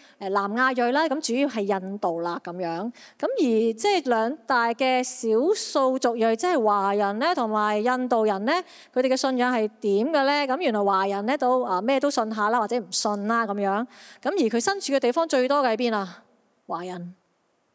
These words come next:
就喺呢度啊，就喺 Richmond 啊，係啦。咁而印度呢，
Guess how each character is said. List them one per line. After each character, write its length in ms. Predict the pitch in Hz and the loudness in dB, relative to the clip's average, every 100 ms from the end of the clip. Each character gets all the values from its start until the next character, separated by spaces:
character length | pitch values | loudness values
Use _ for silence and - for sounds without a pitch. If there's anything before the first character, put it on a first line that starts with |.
| _ _ _ _ _ - | _ _ _ _ _ -8
就 120 | 190 | -4
喺 40 | |
呢 100 | 202 | -4
度 160 | 196 165 | -4 -10
啊， 120 | 160 _ _ _ _ _ _ - | -14 _ _ _ _ _ _ -6
就 100 | 202 | 0
喺 60 | 214 | 0
Richmond 420 | 240 101 165 190 | 0 -4 -12 -12
啊， 200 | 156 - _ _ - _ | -14 -16 _ _ -20 _
係 140 | 220 220 | -2 0
啦。 180 | 220 208 - - | 0 -6 -20 -6
咁 80 | 330 | -4
而 160 | 523 311 | 0 0
印 640 | 233 226 247 339 330 339 | 2 2 0 -2 -4 -4
度 300 | 330 277 | 0 2
呢， 60 | 285 | 4